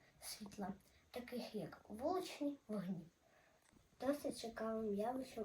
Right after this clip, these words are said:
у природі є дощі з тварин. Це явище пояснюється від підхоплення тварин сильним вітром чи смерчем,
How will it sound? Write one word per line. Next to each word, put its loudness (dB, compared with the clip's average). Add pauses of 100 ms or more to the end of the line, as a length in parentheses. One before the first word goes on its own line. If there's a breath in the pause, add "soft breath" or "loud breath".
у -4
природі 0
є 2
дощі 0
з -8
тварин. 2 (360 loud breath)
Це 0
явище 2
пояснюється 2
від 4 (340 loud breath)
підхоплення 0 (180)
тварин 4 (260 loud breath)
сильним 2
вітром 0
чи -4
смерчем, 0